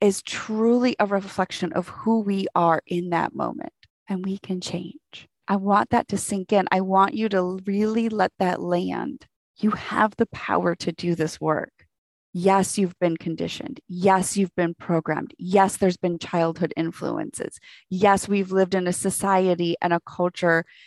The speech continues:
that has been suppressive, oppressive, patriarchal, consumeristic, corporate, industrial, complex, consumerism on steroids, toxic,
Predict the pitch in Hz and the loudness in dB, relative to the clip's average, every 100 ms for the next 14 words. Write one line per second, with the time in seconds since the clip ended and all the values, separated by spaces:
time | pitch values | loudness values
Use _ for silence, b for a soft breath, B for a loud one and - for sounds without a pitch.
0 | b b 190 180 - - 185 175 175 165 | b b 4 4 2 2 6 6 4 0
1 | 170 180 185 180 185 180 170 - _ - | -8 -2 6 6 6 2 -4 -8 _ 0
2 | 190 - 220 208 190 160 156 - - - | 0 2 0 2 4 2 2 -4 -6 -6
3 | - 202 190 202 160 156 - - 220 - | -6 -2 0 4 4 2 -6 -4 -2 -2
4 | 208 190 180 - 170 170 143 - 180 - | -2 0 0 0 -4 -2 -2 -4 -4 -2
5 | 226 202 190 190 - 147 - _ - 233 | 0 2 2 0 0 -4 -4 _ 0 4
6 | 226 - 175 151 - - 185 202 208 - | 4 2 2 2 0 -6 -2 -2 -2 -4
7 | 175 160 160 - - 220 220 - 170 156 | -2 2 2 0 0 2 2 2 -2 -2
8 | - - 185 - 240 233 196 180 175 165 | -8 -8 -8 -2 0 2 4 2 2 0
9 | 160 175 - 233 233 214 180 151 120 - | 0 -2 -4 2 2 2 0 -2 -4 -8
10 | B B B B B - 196 254 254 - | B B B B B -6 2 4 4 4
11 | 160 - | 2 2